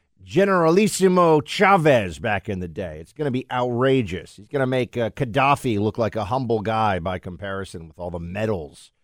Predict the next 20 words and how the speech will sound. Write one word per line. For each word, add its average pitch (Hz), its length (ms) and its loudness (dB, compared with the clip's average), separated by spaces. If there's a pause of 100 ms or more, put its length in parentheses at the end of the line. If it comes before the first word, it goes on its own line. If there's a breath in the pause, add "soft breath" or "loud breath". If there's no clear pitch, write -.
(420)
and 92 180 -16
all 92 80 -14
the 95 120 -12
awards 92 640 -2
Fauci's 82 420 -8
gonna 82 180 -18
have, 80 380 -12
unless 151 640 -2 (440)
people 107 380 -8
wake 90 280 -8
up 82 240 -8
and 78 100 -16
see 90 240 -18
all 82 160 -12
of 76 80 -16
this 73 220 -20 (100)
coming, 85 300 -20
which - 160 -20
I'm 76 100 -20 (140)
hoping 85 500 -16